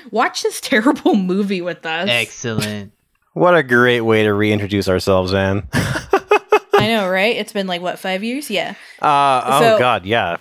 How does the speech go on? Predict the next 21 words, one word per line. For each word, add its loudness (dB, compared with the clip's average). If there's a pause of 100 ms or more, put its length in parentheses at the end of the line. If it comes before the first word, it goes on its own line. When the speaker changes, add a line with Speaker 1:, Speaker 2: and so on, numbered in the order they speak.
Speaker 3:
Five 0
or -4
six -2
years. -6
Jeez. -2 (260)
Speaker 1:
Something -4
like -6
that. -2
I -2
know. 0 (160)
So -2 (300)
today -4 (140)
we -6
are 0
on -2 (600)
a -4
road, -4
a -6
road 0
to -6
madness. -6